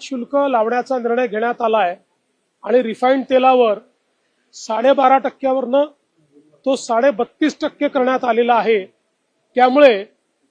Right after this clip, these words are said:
सोयाबीनच्या शेतकऱ्याला प्रचंड मोठा त्या ठिकाणी फायदा होणार आहे आणि सोयाबीनच्या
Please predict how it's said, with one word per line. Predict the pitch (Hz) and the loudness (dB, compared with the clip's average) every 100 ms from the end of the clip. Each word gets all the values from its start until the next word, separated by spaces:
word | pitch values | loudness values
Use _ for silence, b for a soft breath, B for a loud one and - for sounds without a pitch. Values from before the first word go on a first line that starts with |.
| _ | _
सोयाबीनच्या | - - 247 254 294 285 285 240 277 285 | -18 -4 2 4 4 2 -2 -2 -2 -2
शेतकऱ्याला | 262 254 254 269 262 240 208 160 _ _ _ _ _ _ _ _ | -2 -6 -4 -2 2 2 2 -2 _ _ _ _ _ _ _ _
प्रचंड | 220 202 285 285 285 | -8 -2 0 2 4
मोठा | 294 254 220 277 285 | 2 2 0 0 0
त्या | 277 240 | 0 -4
ठिकाणी | 240 - 240 269 | -2 -2 -2 -2
फायदा | - 214 233 | -2 -2 2
होणार | 220 220 233 | 2 2 2
आहे | 240 262 _ _ _ _ _ _ _ _ - | 0 -2 _ _ _ _ _ _ _ _ -4
आणि | 220 285 240 196 _ | 0 0 0 -4 _
सोयाबीनच्या | - - 226 247 277 247 254 233 262 269 | -20 -12 -4 -2 -2 -4 -6 -8 -2 0